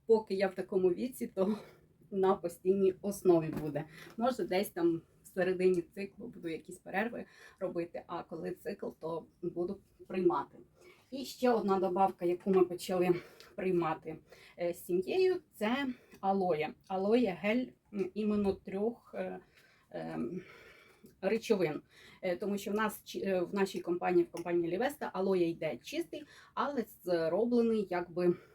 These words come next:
м, різними способами. У нас є в літровій бутилці,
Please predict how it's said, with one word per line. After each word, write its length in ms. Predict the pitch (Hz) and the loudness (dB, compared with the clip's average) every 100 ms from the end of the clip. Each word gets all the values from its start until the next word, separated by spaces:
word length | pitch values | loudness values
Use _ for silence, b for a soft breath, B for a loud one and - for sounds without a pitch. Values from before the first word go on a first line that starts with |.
| B - | B -6
м, 480 | 196 170 156 - - - b b b | 0 0 0 -8 -10 -14 b b b
різними 560 | 185 247 247 214 208 | 0 0 2 2 4
способами. 680 | 202 - 202 165 156 143 147 156 | 2 -2 -2 -2 -2 -8 -6 -4
У 20 | |
нас 200 | 202 240 - | -2 -2 -4
є 160 | 202 | -4
в 80 | 185 | -2
літровій 400 | 185 180 214 175 | -4 -4 0 0
бутилці, 800 | 170 170 185 165 151 - 151 156 | 0 -6 -4 -4 -4 -10 -10 -10